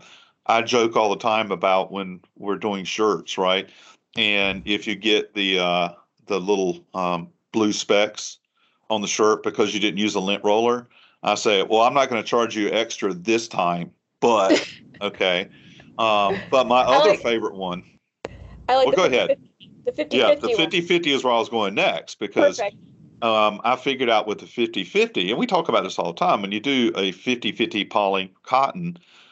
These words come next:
Speaker 1: it tends to have a, a little bit more of a washed out look, okay? And,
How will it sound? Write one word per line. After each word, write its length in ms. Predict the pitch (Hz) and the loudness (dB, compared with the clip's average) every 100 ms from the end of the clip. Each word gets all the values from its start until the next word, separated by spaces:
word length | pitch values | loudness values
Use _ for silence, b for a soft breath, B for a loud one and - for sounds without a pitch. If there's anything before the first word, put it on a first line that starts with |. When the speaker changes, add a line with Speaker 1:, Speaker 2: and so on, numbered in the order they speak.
| b _ | b _
Speaker 1:
it 360 | 135 120 117 117 | 2 4 4 0
tends 400 | 139 135 127 120 | -2 -2 -4 -6
to 460 | - 120 117 110 - - | 0 2 2 0 -6 -6
have 200 | 117 110 | 0 2
a, 80 | 104 107 | 2 2
a 60 | |
little 180 | 104 113 | 0 2
bit 140 | 107 107 | 2 0
more 180 | 107 | 0
of 80 | 92 | 2
a 40 | 90 | 0
washed 420 | 87 101 107 - | 2 2 0 0
out 280 | 107 98 85 | 2 2 -2
look, 260 | 82 - _ _ _ _ - | -8 -10 _ _ _ _ -16
okay? 440 | 87 98 92 101 b b b b - | -4 0 0 -2 b b b b -6
And, 260 | 110 104 | -2 -2